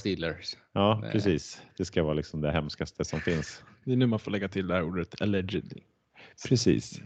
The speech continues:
Speaker 2: precis. Det, det är sånt som
Speaker 3: Vi
Speaker 2: jag,
Speaker 3: har
Speaker 2: jag har
Speaker 3: ingen
Speaker 2: aldrig
Speaker 3: koll
Speaker 2: hört
Speaker 3: på
Speaker 2: det,
Speaker 3: det.
Speaker 2: men, och tror inte på det, men, eh, det sägs i alla fall.
Speaker 3: Jag tror inte ens de finns här i Sverige.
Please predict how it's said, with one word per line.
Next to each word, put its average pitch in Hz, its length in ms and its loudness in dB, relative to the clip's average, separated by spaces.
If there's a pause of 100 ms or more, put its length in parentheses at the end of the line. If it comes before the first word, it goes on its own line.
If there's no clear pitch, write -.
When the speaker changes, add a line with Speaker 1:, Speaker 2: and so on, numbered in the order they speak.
Speaker 2:
precis. - 440 -4 (120)
Det, 90 220 2
det 104 180 0
är 101 60 2
sånt 95 300 -4
som 90 240 -2
Speaker 3:
Vi 90 100 -4
Speaker 2:
jag, 107 80 6
Speaker 3:
har 101 280 6
Speaker 2:
jag 135 280 4
har 117 80 0
Speaker 3:
ingen 110 60 2
Speaker 2:
aldrig 87 240 0
Speaker 3:
koll 85 80 0
Speaker 2:
hört 82 120 -6
Speaker 3:
på - 60 -6
Speaker 2:
det, 80 60 -6
Speaker 3:
det. 82 160 -8
Speaker 2:
men, 82 120 -10
och 87 300 -10
tror 85 260 -4
inte 76 180 -10
på - 80 -8
det, 76 140 -4
men, 82 320 -6
eh, 82 140 -6 (280)
det 98 80 -4
sägs 98 380 0
i 80 40 0
alla 73 140 0
fall. 62 180 -4
Speaker 3:
Jag - 260 -12
tror 143 100 0
inte 113 140 0
ens 95 120 -8
de - 140 -14
finns 98 300 -12
här - 80 -12
i - 60 -12
Sverige. - 320 -18